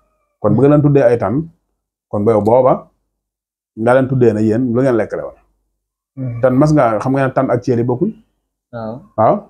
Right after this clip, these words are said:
Speaker 2: Hmm.
Speaker 1: Tan ak ceeli
Speaker 2: Ceeli day
Speaker 1: bokkuñ.
Speaker 2: këf.
Speaker 1: Ceeli day këf.
Speaker 2: Hmm.
Speaker 1: Yow Bougane, yow xam nga ne yow, bu waa Walf Fadjri di ay tan, yow ngay la may bañ a tudd. Ndax yaa ngi nii yor,
Speaker 2: Hmm.
Speaker 1: yóbbante jàmbur te nanguwoo koo joxe.
Speaker 2: Waaw.
Speaker 1: Ah?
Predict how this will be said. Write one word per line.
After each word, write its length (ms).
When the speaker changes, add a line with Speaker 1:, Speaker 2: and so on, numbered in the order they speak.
Speaker 2:
Hmm. 200
Speaker 1:
Tan 160
ak 120
ceeli 200
Speaker 2:
Ceeli 0
day 40
Speaker 1:
bokkuñ. 240
Speaker 2:
këf. 160
Speaker 1:
Ceeli 180
day 160
këf. 180
Speaker 2:
Hmm. 200
Speaker 1:
Yow 200
Bougane, 360
yow 160
xam 200
nga 120
ne 140
yow, 140
bu 120
waa 140
Walf 240
Fadjri 500
di 80
ay 180
tan, 280
yow 140
ngay 180
la 100
may 100
bañ 160
a 40
tudd. 140
Ndax 220
yaa 140
ngi 100
nii 200
yor, 180
Speaker 2:
Hmm. 240
Speaker 1:
yóbbante 400
jàmbur 280
te 60
nanguwoo 280
koo 100
joxe. 200
Speaker 2:
Waaw. 260
Speaker 1:
Ah? 140